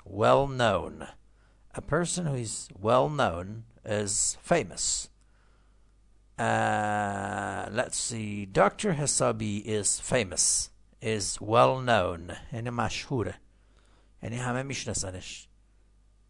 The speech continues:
یعنی شهرهٔ خاص عامه. پس famous یعنی مشهور.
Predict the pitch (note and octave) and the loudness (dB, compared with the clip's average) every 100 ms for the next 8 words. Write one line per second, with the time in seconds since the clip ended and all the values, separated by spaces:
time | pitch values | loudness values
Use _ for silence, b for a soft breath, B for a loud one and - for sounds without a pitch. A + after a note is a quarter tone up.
0 | - - G#2 G#2+ A2+ - B2 G2 A2+ A#2+ | -16 -10 -8 -6 -6 -4 -4 -2 -2 0
1 | - - - - F#2+ F#2 F2+ E2 - - | 0 0 -2 -2 -4 -6 -8 -10 -16 -16
2 | - G2+ - - C#3 G3 F3+ - - G#2+ | -12 -8 -4 -2 -2 -2 -4 -6 -8 -10
3 | A2+ B2+ D#3 - _ _ _ F#2+ - - | -8 -8 -10 -12 _ _ _ -10 -10 -10
4 | - G#2+ F#2+ | -10 -8 -8